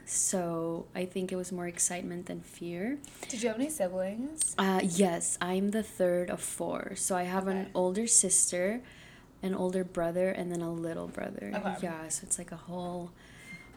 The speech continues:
Speaker 1: whole gang of us, and, like, we all got put in a newcomers class, even though we're, like, four years apart. So that was fun.
Speaker 2: What does that
Speaker 1: Um,
Speaker 2: mean?
Speaker 1: Like, our school had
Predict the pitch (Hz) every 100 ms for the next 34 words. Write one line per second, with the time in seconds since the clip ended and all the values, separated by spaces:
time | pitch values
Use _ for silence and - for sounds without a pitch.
0 | - 196 190 175 175 170 165 160 165 165
1 | 165 - 175 170 180 180 170 170 170 -
2 | - 175 180 180 175 175 175 175 185 190
3 | - 180 175 170 - 165 160 156 160 -
4 | 175 170 165 165 165 165 165 - - -
5 | - - - - - - 180 165 160 160
6 | 190 - 165 - - 202 262 247 - 170
7 | 165 170 185 - - - - - 202 196
8 | 196 190 196 196 202 - - - 196 196
9 | 190 185 190 - - - 196 185 - -
10 | - 196 196 202 233 247 247 180 180 175
11 | 175